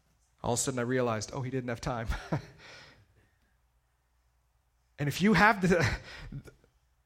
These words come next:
the perseverance to read it, it'll bless you like crazy.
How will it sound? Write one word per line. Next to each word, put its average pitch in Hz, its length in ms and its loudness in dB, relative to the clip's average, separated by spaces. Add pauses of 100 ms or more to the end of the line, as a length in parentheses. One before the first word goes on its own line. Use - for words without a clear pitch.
(320)
the 165 80 -2
perseverance 185 760 6
to 160 120 0
read 151 240 4
it, 131 180 -2
it'll 147 200 -2
bless 135 480 -2
you 139 80 -4
like 123 240 -6
crazy. 135 560 -4